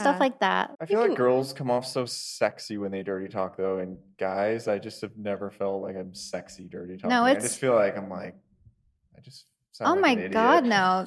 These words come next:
Speaker 3: <laughs>
Speaker 1: Gary, you need to do it because, trust me, you will make her wet.
Speaker 2: Yes. If you feel uncomfortable doing dirty talk or you don't feel sexy, like what Gary's saying, then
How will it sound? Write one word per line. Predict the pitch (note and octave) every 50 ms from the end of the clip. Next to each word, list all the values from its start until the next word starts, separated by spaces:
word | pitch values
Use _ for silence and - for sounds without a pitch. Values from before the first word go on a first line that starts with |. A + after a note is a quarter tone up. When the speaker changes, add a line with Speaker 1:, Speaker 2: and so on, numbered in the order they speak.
| - -
Speaker 3:
<laughs> | - A3 -
Speaker 1:
Gary, | A#3 A#3 A#3+ B3+ C4+ C#4+ D4 D4 D4+
you | C4+ A#3 A#3 A#3+ B3+ C4+
need | C#4 D4 D4+ D4 C#4
to | - C4+
do | A3 F#3 - G3+ F#3+ G3+ G#3
it | G#3 G#3+ G#3 G#3
because, | G3 G#3 G3+ A3+ G3+ F3+ F3+ F3+ F3+ -
trust | - G#3+ G#3 G#3+ - - A#3+
me, | A#3+ A#3+ A#3+ A#3+ B3 B3+ B3+ - _ _ _ _ _ _ _ _ _ _
you | - G#3+ A3+ A3
will | A3 G3+ F#3+ F3+
make | F3+ F3+ F#3+ G#3+ G#3 -
her | - A3 A3
wet. | G#3+ G3 - - - - - _ - - - _ _ -
Speaker 2:
Yes. | G3 G3 F#3 D#3+ C#3 C#3 F3 - - -
If | - G3+ -
you | G#3+ A#3+ C#4+
feel | D4+ - - G3+ F#3 F#3+ G3
uncomfortable | G3+ G#3 G#3 - - F#3 F#3 F#3 - F#3+ F#3 F#3+ F#3 F3+ F3 F3 F3+ F#3+ F#3 _ _ _ _ _ _ _ _ _ _ _ -
doing | - F#3+ F3+ F3+ F3+
dirty | F3+ E3 D#3+ E3+
talk | E3 - E3+ E3+ - -
or |
you | F3+ F3+ F3+ F#3+
don't | F#3 F#3 F#3+ -
feel | - F#3 F3+
sexy, | F3+ - F3 E3 E3+ - - - D#3+ E3
like | D#3+ E3 E3 D#3+ _ _ _ _ _ _ _ _
what | - F#3+ F#3 - - F3+ F3+
Gary's | - E3+ E3 E3 E3+ E3
saying, | - F3 E3+ E3+ E3+ E3+ F3
then | F3 F3 F3+ E3+ -